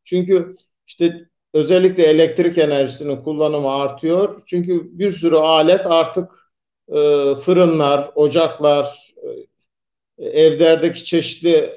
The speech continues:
işte televizyonlar, buzdolapları, çamaşır makineleri, hep elektrikle çalışan aletler. E, bir de besas şeyler var,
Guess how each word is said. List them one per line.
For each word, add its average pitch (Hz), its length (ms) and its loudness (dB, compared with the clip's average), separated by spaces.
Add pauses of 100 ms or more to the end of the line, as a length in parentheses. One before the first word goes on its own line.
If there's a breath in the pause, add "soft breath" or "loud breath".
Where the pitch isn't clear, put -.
işte 127 300 -10
televizyonlar, 147 1000 -2
buzdolapları, 139 840 -4
çamaşır 139 480 -6
makineleri, 127 840 -6 (220)
hep 156 260 -2
elektrikle 156 640 -2
çalışan 120 440 -6
aletler. 120 640 -4 (580)
E, 135 280 2 (1040)
bir 139 220 -4
de 190 200 4
besas 202 540 0
şeyler 202 500 2
var, 147 320 -2